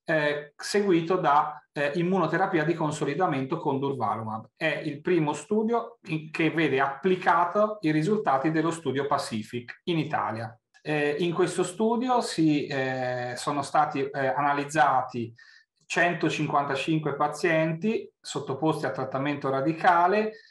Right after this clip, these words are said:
eh, raccolti da, eh, dive-, diciannove centri italiani, quindi su tutto il territorio italiano,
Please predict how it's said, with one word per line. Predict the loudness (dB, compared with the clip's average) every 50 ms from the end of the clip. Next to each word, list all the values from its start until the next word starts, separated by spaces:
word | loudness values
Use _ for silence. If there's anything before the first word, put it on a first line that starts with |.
| _ _ _
eh, | -6 -6 -6 -4 0
raccolti | 4 4 6 6 4 4 2 4 4 4 4 2 0 0 2 2 2 2 4
da, | 4 6 6 6 6 4 2 -2 -2 -2 -2 -2 -4 -4 -6 -8 -10
eh, | -14 _ _ _ _ _
dive-, | -10 -4 -2 0 2 4 2 2 2
diciannove | 0 -2 0 2 2 2 6 8 8 8 8 6 2 0
centri | -2 0 2 2 2 0 -2 -4 -6 -6 -6 -8
italiani, | -4 -2 0 0 2 2 2 2 2 2 0 0 -2 -2 -4 -4 -6 -10
quindi | _ -12 -10 -10 -10 -12
su | -12 -12 -12 -8 -4
tutto | -2 -2 0 0 -2
il | -4 -4
territorio | -2 -4 -4 -4 -4 -2 0 2 2 2 2 0 -2 -6 -8 -10 -14 _
italiano, | -20 -12 -6 -4 -2 0 0 0 0 0 0 0 2 2 2 2 2 -2